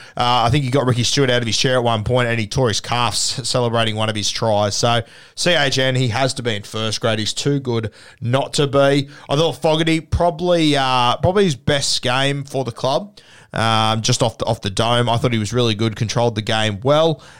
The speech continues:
uh, and, and just played his role well. Jamal Fogarty, he's doing well for them, you can see.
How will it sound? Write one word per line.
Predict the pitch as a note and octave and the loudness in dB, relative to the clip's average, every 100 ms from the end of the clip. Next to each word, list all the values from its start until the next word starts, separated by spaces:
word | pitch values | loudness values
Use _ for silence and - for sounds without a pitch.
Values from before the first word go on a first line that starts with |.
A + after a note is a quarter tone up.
| - - | -10 -2
uh, | A2+ A2 G2 | 0 0 2
and, | B2 | 0
and | A2+ C#3+ | 0 0
just | F#3 | 0
played | - E3 | 0 0
his | A2+ A2 | 0 0
role | G#2 G2+ | 2 0
well. | F#2+ F#2+ F#2 | -2 -2 -2
Jamal | F#2 A2+ A2 | -4 -2 -2
Fogarty, | F#2 G#2+ G2+ G#2 | 0 -2 0 -2
he's | G2 | 0
doing | B2+ A2 | 2 2
well | A2+ G#2+ | 2 0
for | A#2+ A2+ | 0 0
them, | G#2+ | 0
you | G#2 | -2
can | G#2 | -2
see. | - C3+ C3+ | 0 2 2